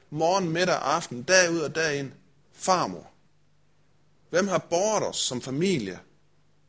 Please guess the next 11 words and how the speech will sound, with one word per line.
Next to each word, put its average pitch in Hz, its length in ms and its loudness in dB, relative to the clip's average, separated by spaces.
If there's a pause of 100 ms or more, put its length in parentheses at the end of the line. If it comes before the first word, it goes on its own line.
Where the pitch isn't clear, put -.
(500)
til, 175 120 0
at 139 140 2
vi 139 80 -2
kom 165 320 -2
i, 123 300 -6 (240)
i 135 180 -4
Jyske 175 360 -2 (300)
år 175 180 -2
efter - 200 -6
år? 139 400 -2 (1200)
Farmor. 143 540 -6